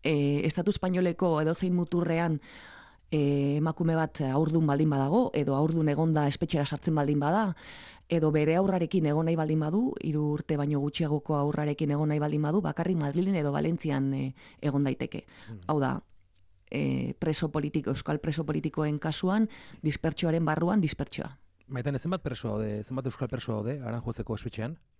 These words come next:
Speaker 1: Ba, daude lau, lau ama, bere txikitxoekin, eta beste lau, e, Valentzian.
Speaker 2: Mhm. Alegia, e, lau, e, euskal preso Aranjuezeko espetxean,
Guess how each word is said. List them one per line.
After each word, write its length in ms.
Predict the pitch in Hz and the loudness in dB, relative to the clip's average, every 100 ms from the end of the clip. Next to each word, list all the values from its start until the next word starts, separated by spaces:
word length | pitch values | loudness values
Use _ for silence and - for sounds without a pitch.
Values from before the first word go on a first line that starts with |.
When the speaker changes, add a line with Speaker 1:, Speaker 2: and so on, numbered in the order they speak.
| _ - - | _ -20 -6
Speaker 1:
Ba, 380 | 180 170 165 156 | -2 0 0 0
daude 280 | 156 156 196 | 0 0 0
lau, 320 | 185 202 320 - - - | 0 -2 -4 -8 -20 -10
lau 220 | 151 143 | -6 -4
ama, 300 | 143 156 226 262 - | -2 0 0 -2 -4
bere 480 | 156 143 143 135 139 165 _ - - | -2 -2 -2 -4 -6 -12 _ -20 -16
txikitxoekin, 640 | - 175 - 175 247 269 | -6 -4 -2 -2 2 0
eta 160 | 170 151 | 0 -2
beste 280 | 156 - 170 | -2 -2 -2
lau, 340 | 175 196 156 | 0 0 0
e, 160 | 139 135 | -2 -4
Valentzian. 500 | 147 151 143 - - - _ _ _ | -6 -4 -6 -6 -10 -12 _ _ _
Speaker 2:
Mhm. 240 | 110 90 92 - _ - - - - | -16 -14 -16 -20 _ -20 -20 -20 -14
Alegia, 380 | - 120 113 104 | -6 -2 -2 -4
e, 720 | 107 110 107 113 117 110 95 | -6 -8 -6 -6 -6 -8 -10
lau, 640 | 101 113 117 127 147 135 113 | -12 -6 -2 0 2 0 -4
e, 280 | 117 123 117 | -8 -8 -8
euskal 240 | 127 - | -8 -8
preso 220 | 123 117 117 | -10 -8 -6
Aranjuezeko 380 | 135 131 117 107 | -6 -6 -6 -8
espetxean, 400 | - 110 104 | -8 -10 -8